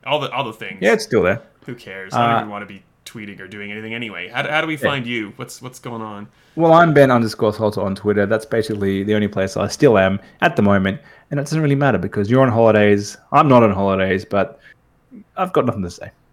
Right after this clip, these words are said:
Speaker 1: Exactly. Well, because I'm in, gone for two weeks, we're, we're still gonna be in your ear holes next week. We've got some s-, some special things planned. Uh, I think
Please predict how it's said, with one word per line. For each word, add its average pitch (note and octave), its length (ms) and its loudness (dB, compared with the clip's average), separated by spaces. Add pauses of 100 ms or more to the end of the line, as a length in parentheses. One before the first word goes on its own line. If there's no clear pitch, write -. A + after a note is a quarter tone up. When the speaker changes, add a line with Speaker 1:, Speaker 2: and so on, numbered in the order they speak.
Speaker 1:
Exactly. F#3 640 -16
Well, D3+ 340 -4 (220)
because C3+ 440 -2
I'm A#2+ 160 -4
in, A#2 140 -10
gone B2 200 -4
for A2 100 -16
two A2+ 240 -10
weeks, A#2+ 440 -10 (100)
we're, A#2+ 240 -10
we're A2+ 80 -14
still C#3+ 240 -10
gonna B2+ 120 -8
be B2 100 -6
in A2+ 60 -8
your A2 100 -10
ear A#2+ 140 -8
holes A2+ 220 -10
next A2+ 260 -12
week. G#2 200 -16
We've A2 140 -16
got A2 200 -12
some A2+ 80 -20
s-, - 220 -18 (140)
some - 200 -18
special C3+ 440 -12
things A2+ 360 -14
planned. F#2+ 380 -18 (380)
Uh, G#2+ 240 -4
I A#2+ 60 -6
think C3+ 280 -10